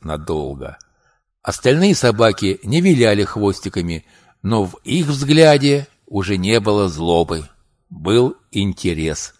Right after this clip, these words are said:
"Сорвись все!" обнюхали бы у меня всё, что у меня под хвостом. Мне казалось, что будет именно так.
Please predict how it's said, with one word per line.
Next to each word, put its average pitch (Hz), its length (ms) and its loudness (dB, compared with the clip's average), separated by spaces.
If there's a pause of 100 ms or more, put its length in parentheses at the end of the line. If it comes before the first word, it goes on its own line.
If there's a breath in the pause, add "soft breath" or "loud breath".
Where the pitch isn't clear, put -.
(480)
"Сорвись 151 720 0
все!" 87 520 -2 (680)
обнюхали 135 640 2
бы 117 260 4
у 120 80 -2
меня 127 300 0
всё, 190 500 4
что - 280 0
у 95 60 4
меня 101 280 2
под - 200 -4
хвостом. - 760 -6 (540)
Мне 127 260 -2
казалось, 143 800 4
что - 220 -6
будет 104 420 -4 (100)
именно 139 580 -2 (300)
так. - 400 -8